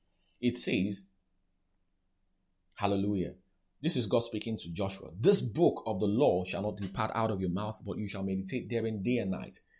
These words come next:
that you may observe to do according to all that is written therein. For then you will make your own way prosperous, and you will have good success."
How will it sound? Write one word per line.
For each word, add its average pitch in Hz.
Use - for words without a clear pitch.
that 107
you 135
may 131
observe 107
to 95
do 107
according 160
to -
all 117
that 98
is 95
written 107
therein. 92
For 98
then 120
you 101
will 104
make 143
your 123
own 123
way 92
prosperous, 90
and 107
you 123
will 120
have 120
good 110
success." -